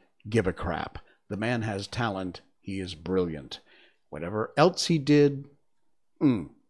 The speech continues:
but you cannot deny the man's talent. Um, so anyway, back to the subject, Mohanad, for you in particular, but anybody. It doesn't matter.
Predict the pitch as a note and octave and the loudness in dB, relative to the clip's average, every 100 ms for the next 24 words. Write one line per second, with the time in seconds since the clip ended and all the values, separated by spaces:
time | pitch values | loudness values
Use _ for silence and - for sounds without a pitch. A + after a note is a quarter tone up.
0 | _ - G2+ G2 - _ _ _ _ _ | _ -2 0 0 -2 _ _ _ _ _
1 | _ _ E2+ D#2+ - C3+ B2 B2 G#2+ G#2 | _ _ -14 -14 -4 0 0 -2 -6 -6
2 | F#2 F#2 F2+ F2+ E2 D#2+ E2+ - F2 C2+ | -6 -6 -6 -6 -8 -8 -12 -12 -12 -14
3 | - - - _ - - - - _ - | -20 -20 -20 _ -20 -20 -20 -20 _ -8
4 | E2+ D#2+ E2 D#2+ _ - A#3 G#3+ D3 B2+ | -6 -6 -6 -10 _ 8 8 8 4 2
5 | B2 C#3 C#3+ - B2+ A#2 - B2+ A2+ F#2 | 2 0 0 -2 0 0 2 0 0 -4
6 | A2 - - G2+ G#2 F#2 E2+ G#2 C3 _ | -6 -10 -4 0 2 0 -2 -4 -6 _
7 | _ - G#2+ G2+ A#2+ A#2+ G#2 G#2+ A#2 B2 | _ -4 -2 2 4 4 2 0 0 2
8 | C3 D#3 C#3 C3+ D#3 D3+ G2 E2 E2+ _ | 4 4 4 2 2 2 0 -4 -6 _
9 | - - - - _ _ _ _ _ _ | -20 -20 -20 -20 _ _ _ _ _ _
10 | _ _ C3 - C#3 A#2 C3+ - A#2+ B2+ | _ _ -4 2 2 2 0 0 -2 -2
11 | A2+ - | -4 -10